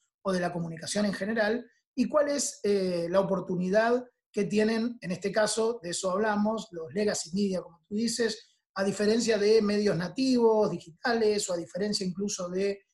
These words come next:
este, otros jugadores que empiezan a entrar en el territorio de crear contenidos, como pueden ser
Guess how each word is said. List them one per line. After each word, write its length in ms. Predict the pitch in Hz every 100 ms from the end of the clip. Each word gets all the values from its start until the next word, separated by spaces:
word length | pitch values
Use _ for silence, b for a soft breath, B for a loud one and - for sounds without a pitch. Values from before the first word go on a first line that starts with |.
| _ _
este, 640 | 202 180 - 175 160 156 143 131 - _ -
otros 300 | 233 240 220
jugadores 480 | 214 196 202 226 208
que 380 | - 214 214 - _
empiezan 500 | 202 196 247 240 214
a 40 |
entrar 360 | 185 175 226 214
en 120 | 202
el 100 | 185
territorio 500 | 185 175 160 202 196
de 120 | 175
crear 260 | 180 190 190
contenidos, 720 | 175 160 160 220 226 220 208
como 220 | 175 160
pueden 200 | - 180
ser 300 | - 202 202